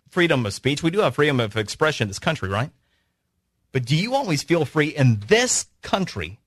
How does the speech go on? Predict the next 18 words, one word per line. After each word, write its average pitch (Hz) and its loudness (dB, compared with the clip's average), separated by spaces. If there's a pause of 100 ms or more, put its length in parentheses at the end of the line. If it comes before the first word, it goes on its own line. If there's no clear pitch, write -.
(480)
to 196 -6
use 214 -4
it? 80 -8 (2250)
Have 220 2
you 277 0
wanted 202 0
to 156 2
put 156 0
a 143 0
political 156 0
sticker 139 0
on 127 0
your 104 -4
car 120 2
but 135 -4
not 117 0
done 110 0
it? 151 -6